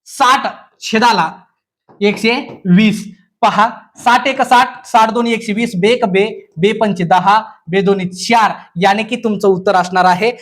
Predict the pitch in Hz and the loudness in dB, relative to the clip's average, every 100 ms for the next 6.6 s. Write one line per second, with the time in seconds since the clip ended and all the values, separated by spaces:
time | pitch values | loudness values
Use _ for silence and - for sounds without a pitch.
0 | - 143 143 190 240 285 285 220 208 202 | -14 -4 2 4 4 0 0 0 0 -2
1 | - 220 202 190 202 220 226 208 180 190 | -4 -6 -8 -4 0 0 0 0 -2 -4
2 | 185 185 180 180 180 185 262 - _ - | -2 -2 0 0 0 0 -4 -8 _ -6
3 | 165 240 190 180 190 185 175 170 165 170 | -2 -2 0 0 0 0 -2 -2 -4 -4
4 | 175 175 170 170 160 156 156 139 - 196 | -2 -2 -2 -4 -4 -8 -4 -4 -2 0
5 | - - - 165 139 147 _ - 220 220 | 0 -4 -6 -4 -4 -8 _ 0 0 0
6 | 226 226 220 214 214 226 | 0 0 0 -2 -4 -6